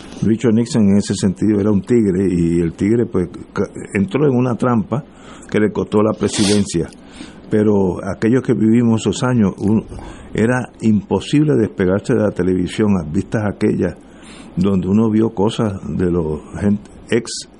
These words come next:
funcionarios de la C I A, ayudantes de Nixon, eh, entrando a oficinas secretas, eh, us-, utilizaron unos señores cubanos, Martínez fue uno de ellos,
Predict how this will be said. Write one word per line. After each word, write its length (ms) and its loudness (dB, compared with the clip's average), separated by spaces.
funcionarios 580 0
de 60 2
la 120 0
C 240 0
I 120 2
A, 220 0
ayudantes 640 0
de 160 2
Nixon, 520 0
eh, 220 0
entrando 460 0
a 20 2
oficinas 600 0
secretas, 640 -2
eh, 60 -4
us-, 300 -4
utilizaron 600 0
unos 280 2
señores 380 2
cubanos, 500 2
Martínez 600 0
fue 100 0
uno 220 2
de 140 2
ellos, 180 0